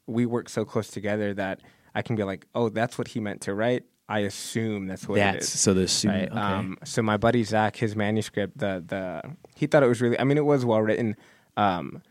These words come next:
Speaker 1: but one of the comments he made is like, "I guess I should have just, like, handheld a little more," right? So, like, because you assume people know these things, and yes, they're researchers and they,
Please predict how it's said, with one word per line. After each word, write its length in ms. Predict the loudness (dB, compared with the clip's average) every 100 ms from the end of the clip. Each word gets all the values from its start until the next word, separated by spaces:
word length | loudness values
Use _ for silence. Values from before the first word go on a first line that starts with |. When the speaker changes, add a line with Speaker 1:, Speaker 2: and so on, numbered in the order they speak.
| _ _ _
Speaker 1:
but 240 | 0 0
one 160 | 0 0
of 60 | 0
the 60 |
comments 320 | 0 0 0 0
he 80 |
made 180 | 0 0
is 100 | 0
like, 140 | -4 -6
"I 60 |
guess 240 | -4 -2 0
I 40 |
should 160 | -2 -2
have 100 | -2
just, 180 | -2 -4
like, 240 | -6 -8 _
handheld 1200 | -20 -14 -6 -4 -2 -4 -8 -18 -14 -2 -2 -2 -6
a 60 |
little 220 | -8 -8 -8
more," 300 | -10 -12 -16 _ _ _ -4
right? 180 | -4
So, 180 | -2 -2
like, 300 | -2 -4 -8 -20 _ _ -20 _ _ -6
because 360 | 0 2 4
you 120 | 2
assume 340 | 2 2 2 2
people 260 | 0 -2
know 200 | -2 0
these 260 | -2 -4 -6
things, 540 | -2 -2 -2 -8 -12 -16 -20 _
and 260 | -4 -4 0
yes, 280 | 4 4 4
they're 140 | -2
researchers 580 | -2 -4 -6 -6 -6 -6
and 140 | -4
they, 220 | -4 -6